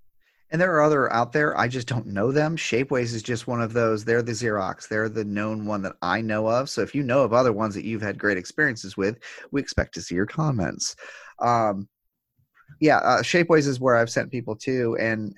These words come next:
you know, every, yes, it's a lot more expensive than printing it if you have a printer. But if you don't,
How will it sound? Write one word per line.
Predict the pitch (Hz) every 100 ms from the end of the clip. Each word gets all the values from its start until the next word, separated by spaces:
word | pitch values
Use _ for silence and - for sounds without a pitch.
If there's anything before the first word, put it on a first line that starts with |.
| -
you | - 113
know, | -
every, | 58 156 - _ _ _ _ _ 156
yes, | 165 139 127 -
it's | - 113
a | 95
lot | 90 95 101 95
more | 113 117
expensive | 120 113 107 107 104 107
than | 101 - - _ -
printing | - 123 127 120
it | 110 143
if | 113 -
you | 110
have | 101
a | 101
printer. | - 95 67 - - _
But | 82
if | 87
you | 170
don't, | 180 190 147 123